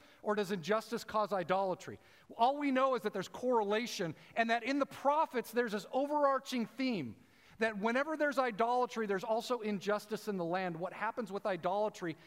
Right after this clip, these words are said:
is that the courts become corrupt. Something happens that people go to a place where they need and expect justice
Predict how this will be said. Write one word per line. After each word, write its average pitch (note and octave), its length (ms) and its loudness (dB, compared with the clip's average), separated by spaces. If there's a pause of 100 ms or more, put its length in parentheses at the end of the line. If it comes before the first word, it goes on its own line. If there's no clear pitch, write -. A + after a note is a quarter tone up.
(160)
is G#3 160 0
that A3 120 -2
the G#3 60 -6
courts C4 460 -2
become G3+ 400 -4
corrupt. C4+ 640 -4 (1800)
Something C4+ 440 0
happens C4 380 -2
that A3 140 -4
people - 260 -2
go A3+ 300 2
to D4+ 100 0
a D4 80 2
place C4+ 400 -2
where A#3 140 2
they G#3+ 140 0
need C4 440 2
and A#3+ 160 -2
expect G#3 680 -4
justice - 880 -4